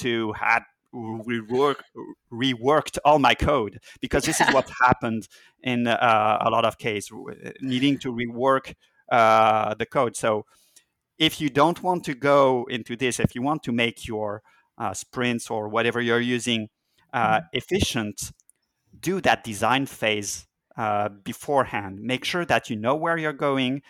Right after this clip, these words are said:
Speaker 1: that you, the terms are defined, that your, I don't know, A P I is properly defined, and that you're okay with whoever is going to interact with it, that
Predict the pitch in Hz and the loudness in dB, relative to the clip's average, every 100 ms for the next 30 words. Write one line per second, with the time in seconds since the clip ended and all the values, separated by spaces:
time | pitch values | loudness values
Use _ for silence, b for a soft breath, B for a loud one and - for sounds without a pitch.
0 | b - 107 - _ 127 120 - 117 - | b -4 -4 -6 _ -8 -8 -6 -10 -6
1 | 117 123 143 - - 147 135 - 117 113 | -4 -2 -4 -6 -4 -4 -4 0 2 2
2 | 117 - b b _ 120 117 - 120 117 | 0 -6 b b _ 0 0 0 -2 0
3 | 110 _ _ _ - 120 123 120 123 110 | -2 _ _ _ -2 0 0 0 -2 0
4 | 139 147 - 131 113 107 117 123 - 117 | 0 0 0 4 6 4 2 -4 -2 -4
5 | 120 110 113 - 127 120 117 - - 113 | -4 -6 -6 -4 -4 -4 -6 -8 -6 -4
6 | 110 123 - 127 120 110 107 101 - - | 0 -2 -2 -2 -2 -2 -2 -2 -6 -4
7 | 131 123 127 123 120 117 113 120 123 - | 0 0 0 -4 -4 -4 -4 -4 -4 0
8 | 131 139 - 117 110 107 _ b b - | -2 -2 -6 -6 -4 -4 _ b b 0
9 | 110 | 2